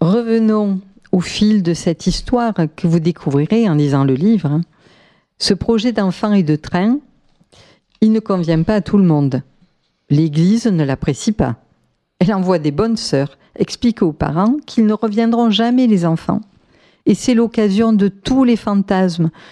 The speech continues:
Les enfants vont être vendus, euh, vont partir en Amérique, ou pour la Russie. Euh, ils vont peut-être être mangés. Voilà. En gros, on ne les reverra plus.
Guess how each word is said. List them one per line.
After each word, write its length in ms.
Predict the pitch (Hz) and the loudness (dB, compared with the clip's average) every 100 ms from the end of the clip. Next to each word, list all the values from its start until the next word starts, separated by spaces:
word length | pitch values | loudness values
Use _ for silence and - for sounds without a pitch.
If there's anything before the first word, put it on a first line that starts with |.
| - - | -16 -4
Les 220 | 139 165 | -2 0
enfants 380 | 156 151 - 151 | 0 -2 -2 0
vont 160 | 147 139 | 0 -2
être 280 | 147 - 135 | -4 -4 -4
vendus, 760 | 143 156 165 131 127 131 131 - - - - - | 0 0 0 0 -2 -2 -6 -10 -20 -20 -10 -4
euh, 180 | 135 131 | -2 -2
vont 220 | 143 147 | -4 -4
partir 400 | 160 147 - 151 | -6 -6 -6 -2
en 140 | 139 | 0
Amérique, 600 | 143 185 214 202 185 - 170 165 - _ _ _ | 0 0 0 -2 -2 -4 -2 -2 -8 _ _ _
ou 680 | - 254 240 220 208 202 190 185 | -2 0 0 0 0 0 -2 -2
pour 140 | 180 | -2
la 120 | 160 | 0
Russie. 640 | 156 233 - 220 214 202 - _ _ _ - _ _ - | -2 -2 -2 0 2 0 -4 _ _ _ -20 _ _ -2
Euh, 760 | 156 156 151 151 151 151 - - | 0 0 0 0 0 -2 -4 -4
ils 200 | 285 220 | -2 0
vont 140 | 220 | -2
peut-être 440 | 185 196 196 190 - | -2 -2 -2 -4 -4
être 260 | 170 - | -4 -2
mangés. 680 | 170 196 240 196 180 180 190 202 - _ _ _ - | -2 0 0 0 2 0 0 -4 -12 _ _ _ -8
Voilà. 220 | - - - _ _ _ _ _ _ - | -8 -8 -14 _ _ _ _ _ _ 0
En 120 | 143 | 2
gros, 460 | 165 196 233 - - | 4 2 2 -2 -2
on 100 | 180 | 0
ne 120 | 170 | 2
les 120 | 160 | 0
reverra 420 | 165 175 170 160 | 0 0 0 -2
plus. 260 | 170 - 220 | -2 0 2